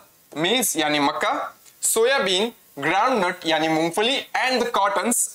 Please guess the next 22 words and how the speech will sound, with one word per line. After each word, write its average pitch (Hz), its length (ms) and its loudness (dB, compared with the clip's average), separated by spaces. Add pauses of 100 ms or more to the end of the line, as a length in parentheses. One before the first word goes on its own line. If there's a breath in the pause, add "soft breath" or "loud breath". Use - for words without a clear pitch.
(120)
are 170 300 0
some 202 320 0
kharif 170 340 0
crops। - 400 0 (520 loud breath)
तो 185 60 0
यहाँ 170 260 0
पर 233 100 0
कुछ 262 200 -2
खरीफ 180 260 -2
क्रॉप 185 280 0
के 202 60 -4
एग्जांपल 147 480 -2
दिए 190 180 0
गए 180 100 0
हैं, 214 140 -2
पैडी, 151 280 2
मेज, 156 300 2
सोयाबीन, 156 460 0
ग्राउंडनट, 143 440 0
कॉटन, 156 320 -2
खरीफ 156 300 0
क्रॉप्स - 340 -2